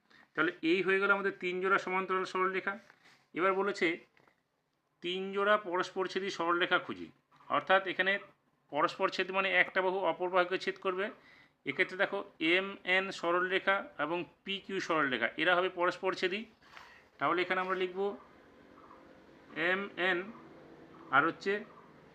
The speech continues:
পি কিউ। তাহলে এক জোড়া হয়ে গেল। এরা ছেদ করবে কোথায়, এ বিন্দুতে ছেদ করবে। অপরপক্ষে দেখো পি কিউ সরলরেখায় আবার জি এইচ সরলরেখাকে বি বিন্দুতে ছেদ করছে।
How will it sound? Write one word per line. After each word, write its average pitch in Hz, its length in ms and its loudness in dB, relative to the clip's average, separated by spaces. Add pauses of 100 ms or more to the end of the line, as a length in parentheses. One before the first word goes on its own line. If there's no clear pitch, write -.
(400)
পি 185 140 -4 (880)
কিউ। 127 180 0 (720)
তাহলে 160 180 -2 (180)
এক 165 160 6
জোড়া 196 220 4
হয়ে 190 160 4
গেল। 202 120 4 (1040)
এরা 170 140 2 (100)
ছেদ 196 220 0
করবে 196 260 -2
কোথায়, 202 220 4 (120)
এ - 20 6 (100)
বিন্দুতে 185 340 -4
ছেদ 190 180 -2
করবে। 196 220 -4 (400)
অপরপক্ষে 185 500 -2
দেখো 190 180 2 (340)
পি 196 100 -6 (120)
কিউ 202 120 -10 (120)
সরলরেখায় 190 540 2 (460)
আবার 165 140 0 (160)
জি 185 100 -6 (180)
এইচ 185 120 0 (380)
সরলরেখাকে 180 520 0 (200)
বি 185 180 -4
বিন্দুতে 165 400 -2
ছেদ 131 220 -4
করছে। 104 240 -10